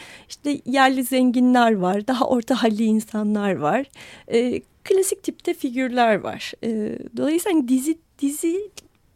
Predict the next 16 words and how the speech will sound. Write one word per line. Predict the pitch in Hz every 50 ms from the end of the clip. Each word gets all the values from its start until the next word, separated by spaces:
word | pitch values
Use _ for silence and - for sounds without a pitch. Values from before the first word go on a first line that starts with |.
| _ _
pek | - - 320 320 - -
çok | - 330 330 -
farklı | - 285 269 269 - 330 330
türü | - - - 277 302 330 302
bir | 254 277 285
arada | 277 269 262 247 269 240 220
barındıran | 220 226 247 247 240 220 233 220 233 233 226 220 202
bir | 208 180 -
diziydi. | 175 185 - - - - - 196
Yani | 208 208 196 190 208
işin | - - - 233
içerisinde | 220 - 240 226 - 254 214
gizem | - 226 202 208 208 208 214 214 214 214
vardı, | 214 220 220 220 214 226 233
polisiye | 226 - - 214 208 208 202 - - 233 220 208 208
vardı | 214 214 214 226 226 208 269 277